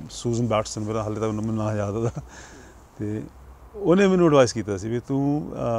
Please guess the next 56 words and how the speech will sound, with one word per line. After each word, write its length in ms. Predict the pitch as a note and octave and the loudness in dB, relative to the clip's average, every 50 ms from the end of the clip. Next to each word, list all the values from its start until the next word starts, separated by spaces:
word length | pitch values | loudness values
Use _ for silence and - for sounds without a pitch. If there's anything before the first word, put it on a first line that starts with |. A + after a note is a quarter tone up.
| A2 G#2+ A2 | -2 -4 -6
ਅ, 20 | |
ਥੀਏਟਰ 340 | A2+ - - B2 A2+ A#2+ C#3+ | -6 -4 0 0 0 0 0
ਕਰ, 180 | C3+ C3+ A2 F#2+ | 0 0 0 -2
ਅ, 40 | G2 - - - - - - - - - - - - - - - - - - - A2+ A2 - G1+ - - - - - - | -2 -10 -18 -20 -20 -20 -20 -20 -20 -20 -20 -20 -20 -20 -20 -20 -20 -18 -12 -10 -10 -10 -8 -10 -12 -14 -16 -18 -14 -8
ਐਕਟਿੰਗ 280 | - A2 - - C3 A2+ | -8 -8 -4 -2 -2 -2
ਸਕੂਲ 220 | - - A#2+ A#2 | -2 -2 0 0
ਹੀ 40 | A2+ | 0
ਮੈਂ 160 | A2+ A2+ A2+ | 0 0 0
ਹਲੇ 180 | G#2+ G#2+ A#2+ A#2 | 0 -2 -2 -2
ਕਲਾਸਿਸ 360 | - A#2+ A2+ G#2+ A#2 A#2 G#2+ | 0 0 0 0 0 -2 -2
ਲੈਂਦਾ 240 | G#2 G2+ G2+ G2+ G2 | -2 -2 -4 -4 -4
ਸੀ 100 | F#2+ G#2 | -6 -8
ਉੱਥੋਂ। 180 | G2 - G#2+ | -8 -8 -10
ਕਹਿੰਦੀ 260 | G#2 A2+ B2 B2 C3+ C#3 - - A#2 | -8 -8 -8 -8 -8 -8 -10 -12 -10
ਸਾ-, 260 | - - B2 C3 - - | 0 2 2 2 2 0
ਤੂੰ 100 | D3+ D3 | -4 -6
ਥੀਏਟਰ 280 | - - C3 B2 C#3 C#3+ | 0 0 0 2 2 0
ਕਰ। 140 | B2+ G#2+ F#2 - - - - - - - - - | 0 -2 -4 -4 -10 -16 -20 -20 -20 -20 -10 -6
ਤੇ 60 | C#3+ | -6
ਥੀਏਟਰ 280 | B2+ - C#3 C#3+ D3+ F3+ | -2 2 4 6 6 8
ਵੀ 80 | F3 F3 | 6 6
ਉਹਨੇ 120 | F3 F3 | 6 6
ਮੈਨੂੰ 200 | E3+ E3 D3+ C#3+ | 4 4 2 2
ਕਿਸ 140 | D3 C3+ - | 0 -2 -2
ਤਰ੍ਹਾਂ 180 | - C#3 C#3+ | 0 -2 -2
ਕਰਵਾਇਆ, 320 | B2 B2+ B2 A#2+ A#2+ B2+ B2+ | 0 0 2 4 4 4 2
ਮੈਨੂੰ, 520 | B2+ B2+ C3 C3 B2+ B2+ B2 - - - - A#2+ A2+ | 0 0 0 0 0 0 -2 -4 -8 -10 -8 -6 -6
ਅ, 20 | |
ਇੱਕ 160 | A#2 A#2 - | -6 -6 -4
ਦਿਨ 100 | A#2+ B2 | -4 -2
ਮੈਂ 140 | A#2+ A#2+ A#2 | 0 0 0
ਬੈਠਾ 280 | A2 G#2+ G2 - A#2 A2 | 0 0 0 0 -2 -2
ਸੀ 100 | A2 A2+ | -2 -2
ਬੜਾ 220 | A#2+ B2 A#2+ A#2 - - - - - - - - - - - - - - - - | 0 0 0 -2 -4 -10 -20 -20 -20 -20 -20 -20 -20 -20 -20 -20 -20 -20 -14 -2
ਥੋੜ੍ਹਾ 180 | - C#3+ C#3+ B2+ | 2 4 6 8
ਉਦਾਸ 260 | A#2+ A#2+ A#2 A2 - | 8 8 6 6 6
ਜਿਹਾ 100 | D3 B2+ | 4 4
ਸੀ 140 | - C#3 C3 | 4 2 0
ਕਿ 60 | C#3+ | 2
ਮੈਂ 240 | D3 C#3+ D3 D3 - - - - - - - - - - - - - - - - - | 4 4 4 2 0 -2 -8 -16 -20 -20 -20 -20 -20 -20 -18 -16 -16 -16 -16 -12 -2
ਐਕਟਿੰਗ 280 | - C3 - - D#3+ C#3+ | -2 -2 2 4 2 4
ਸਿੱਖ 180 | - C#3+ B2+ - | 4 2 -2 2
ਤਾਂ 160 | - D#3 D3 | 4 4 6
ਰਿਹਾ 180 | D3 B2+ B2+ | 6 4 4
ਤੇ 120 | B2 - C#3 | 2 -2 -4
ਮੈਨੂੰ 260 | C3+ C#3+ C#3+ C#3 C#3 | -2 0 0 0 0
ਕੋਈ 140 | - D3 C#3 | 0 0 -2
ਦੇ 320 | C3+ B2 C3 D3 C#3+ C#3+ C#3 | -2 0 2 4 4 6 6
ਰਸਤਾ 260 | B2 A#2 - - C#3+ | 4 2 2 2 2
ਨਹੀਂ 100 | C#3 C3+ | 4 4
ਦਿਖਾਈ 200 | A#2+ G#2 A2+ G#2 | 2 2 0 0
ਦੇ 100 | G2 G#2 | -2 -2
ਰਿਹਾ 140 | G#2 G#2 A2 | -4 -4 -6
ਵੀ 120 | B2 A#2+ | -6 -2
ਕਰਾਂਗਾ 320 | - C3+ C3 B2+ A#2+ A2+ | 0 2 2 2 2 0
ਕੀ। 160 | F#2+ - G#2 | -4 -6 -10